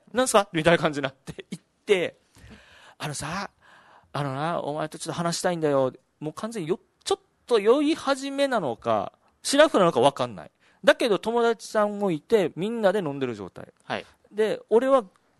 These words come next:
Speaker 1: 翌日仕事だから帰りたいって思いながら、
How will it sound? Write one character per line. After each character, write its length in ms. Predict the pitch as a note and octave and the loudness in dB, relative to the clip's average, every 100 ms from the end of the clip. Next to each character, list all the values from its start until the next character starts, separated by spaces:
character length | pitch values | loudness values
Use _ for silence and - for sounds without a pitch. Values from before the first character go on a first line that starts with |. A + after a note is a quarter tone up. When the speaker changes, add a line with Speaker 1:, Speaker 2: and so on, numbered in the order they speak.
| _ G3 | _ -4
Speaker 1:
翌 180 | G#3 | -2
日 140 | C4+ G#3+ | -2 -4
仕 140 | - A#3+ | -4 -2
事 240 | C4 C4 | 0 0
だ 80 | G3 | 2
か 100 | C3+ | 2
ら 60 | B2 | 2
帰 240 | - F#3 | 2 2
り 100 | F3 | 2
た 140 | - | 0
い 60 | D#3+ | 0
っ 40 | D3 | -2
て 120 | A#2+ | -8
思 160 | A2 | -8
い 40 | G#2 | -12
な 60 | |
が 140 | A2+ - - | -12 -16 -16
ら、 100 | - | -18